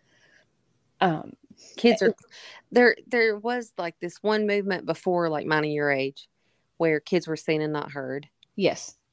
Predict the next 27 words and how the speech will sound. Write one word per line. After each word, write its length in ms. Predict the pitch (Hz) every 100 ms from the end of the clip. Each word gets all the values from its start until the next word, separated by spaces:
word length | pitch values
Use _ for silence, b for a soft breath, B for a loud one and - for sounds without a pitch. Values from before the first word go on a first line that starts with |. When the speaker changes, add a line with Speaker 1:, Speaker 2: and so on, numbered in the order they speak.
| _ 175
Speaker 2:
And 120 | 175
then 100 | 185
there 120 | 185
was 200 | 180 165
the 120 | 175
movement, 480 | 170 165 160 160 156 - -
like, 180 | 160 -
mine 260 | 160 156
and 80 | 151
your 200 | 151 147
age 260 | 147 147 160
where 320 | 151 147 147 - -
kids 300 | - 175 160
were 180 | 156 -
integral 420 | 165 160 160 151
parts 400 | - 147 143 -
of 80 | 156
the 80 | 156
family 580 | 147 139 139 147 170 - b b b _ -
and 100 | 156
they 60 |
were 100 | 147
treated 320 | 147 170 160 151
with 200 | 151 147
respect 480 | - 139 135 - -
and 340 | 156 147 143 _ _
expected 800 | - 151 - 190 175 - 165 151